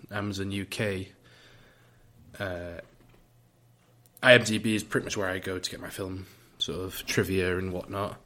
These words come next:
and I trust their judgment 'cause that's viewer, viewer ratings. Um, Rotten Tomatoes I don't like. I think it's a terrible website because,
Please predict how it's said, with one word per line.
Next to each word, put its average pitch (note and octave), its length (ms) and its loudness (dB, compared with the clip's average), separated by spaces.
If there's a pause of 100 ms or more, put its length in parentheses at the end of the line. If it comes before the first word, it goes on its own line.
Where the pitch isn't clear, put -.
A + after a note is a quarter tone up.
(340)
and F2+ 100 -8
I F2 60 -6
trust - 320 -2
their G2 120 -2
judgment A2+ 420 -2
'cause F#2 140 -6
that's F#2+ 260 -4
viewer, G2 640 0 (960)
viewer G#2 260 0
ratings. A#2 600 -2 (680)
Um, G#2 360 -2 (160)
Rotten C3+ 200 8
Tomatoes C3+ 380 4
I G#2+ 60 4
don't G2+ 260 -2
like. A2+ 240 -2
I G2+ 40 -4
think F#2+ 200 -8
it's F2+ 120 -6
a - 60 -12
terrible G2+ 320 -2
website A#2 520 -4
because, F#2+ 480 -8